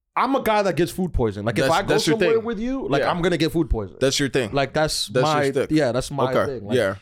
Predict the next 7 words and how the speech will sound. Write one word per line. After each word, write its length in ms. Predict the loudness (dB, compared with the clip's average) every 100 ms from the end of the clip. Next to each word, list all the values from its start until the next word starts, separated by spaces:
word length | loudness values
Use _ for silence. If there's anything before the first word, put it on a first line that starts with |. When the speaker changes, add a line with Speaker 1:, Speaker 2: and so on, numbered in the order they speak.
| -2
Speaker 1:
if 200 | 0 2
there's 180 | 2
any 300 | 2 0 2
type 260 | 2 2 2
of, 100 | 2
like, 320 | 2 0 -4 -14 _ _ -12
thing, 560 | -8 0 2 2 0